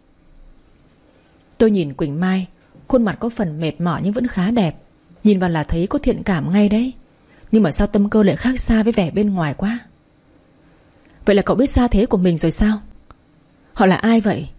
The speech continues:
Bố mẹ ruột của mình họ còn sống khỏe mạnh chứ?" Quỳnh Mai nhìn tôi, khóe miệng giãn ra,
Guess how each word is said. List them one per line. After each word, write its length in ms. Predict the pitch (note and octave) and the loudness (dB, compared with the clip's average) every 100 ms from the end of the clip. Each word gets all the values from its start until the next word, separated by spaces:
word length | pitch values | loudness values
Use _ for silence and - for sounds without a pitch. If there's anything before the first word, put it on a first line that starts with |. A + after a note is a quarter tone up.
| - - | -16 -2
Bố 80 | G#3 | 0
mẹ 140 | A#3 | 2
ruột 180 | A3+ - | 0 -2
của 80 | E3+ | -4
mình 180 | E3 | -4
họ 80 | E3+ | -4
còn 180 | - E3 | -4 -2
sống 220 | - G#3 | 0 0
khỏe 200 | - G3+ | 0 -2
mạnh 220 | E3+ F3 | -2 -4
chứ?" 200 | F#3 C#4 D4 - _ _ _ _ _ _ _ _ _ _ - - - - - | -2 -4 -6 -14 _ _ _ _ _ _ _ _ _ _ -20 -20 -20 -20 -2
Quỳnh 220 | F#3+ D3+ | 0 0
Mai 160 | F#3 G3 | 0 2
nhìn 220 | F3 C#3 | 0 -2
tôi, 340 | F3+ F3 F3 - _ _ | 0 0 0 -6 _ _
khóe 180 | - F#3 | 0 2
miệng 240 | A3 - | 2 0
giãn 240 | - F3+ | -4 -2
ra, 360 | G#3 F#3 F3+ F3 | -2 0 -2 -4